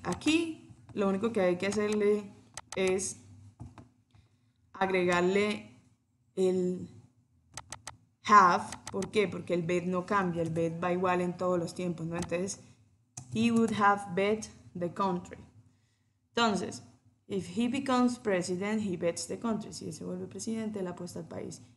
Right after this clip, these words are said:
If he becomes president, he will bet the country. Si él se vuelve presidente, él apostará al país.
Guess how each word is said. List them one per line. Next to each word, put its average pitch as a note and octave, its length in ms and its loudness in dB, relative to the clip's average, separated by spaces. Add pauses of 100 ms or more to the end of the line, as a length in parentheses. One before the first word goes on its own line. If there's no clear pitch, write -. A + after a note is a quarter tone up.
(120)
If - 120 -16
he G#3 120 0
becomes A#3+ 400 0
president, G#3 720 0
he F#3 160 -6
will F3+ 180 -2
bet F#3+ 260 -2
the G3 100 -8
country. F3+ 380 -10
Si F3 180 -8
él E3 140 -8
se E3 80 -10
vuelve G3 220 -6
presidente, A3 640 -2
él F3+ 160 -4 (480)
apostará F#3 680 2
al G#3 140 2
país. F#3+ 420 -4